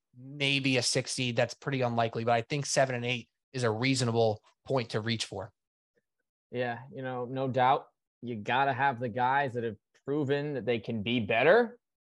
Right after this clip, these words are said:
Speaker 2: be better. You know, it's on paper, every team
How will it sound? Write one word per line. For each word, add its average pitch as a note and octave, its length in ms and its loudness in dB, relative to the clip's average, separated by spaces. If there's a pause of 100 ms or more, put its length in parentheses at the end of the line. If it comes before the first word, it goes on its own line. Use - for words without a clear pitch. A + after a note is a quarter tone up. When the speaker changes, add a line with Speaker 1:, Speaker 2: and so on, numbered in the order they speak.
(180)
Speaker 2:
be C3 140 -4
better. D#3 420 2 (380)
You G#2 80 -12
know, A#2+ 180 -4
it's - 480 -8
on C3 280 2
paper, D#3 380 4
every C#3+ 320 2
team D3 480 -2